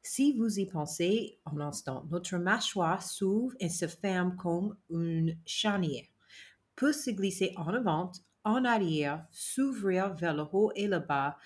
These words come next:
se déplacer latéralement, donc sur le côté. Des mouvements complexes comme le coulisse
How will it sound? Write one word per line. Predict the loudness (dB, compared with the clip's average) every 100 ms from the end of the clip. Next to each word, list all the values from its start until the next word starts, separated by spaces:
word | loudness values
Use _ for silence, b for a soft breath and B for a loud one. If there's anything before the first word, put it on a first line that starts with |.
| B B
se | -6 -2
déplacer | 2 2 2 0 2 0
latéralement, | 2 2 2 -2 0 0 -4
donc | -2 -4 -4
sur | -6 -2
le | -2
côté. | -2 -4 -4 -4 -6 _ _ B B B
Des | 4 6
mouvements | 6 4 2 0
complexes | 0 -2 0 0 0 -2 -10
comme | -2 0 2
le | 0 -2 -8
coulisse | -2 0 2 0 -2 -8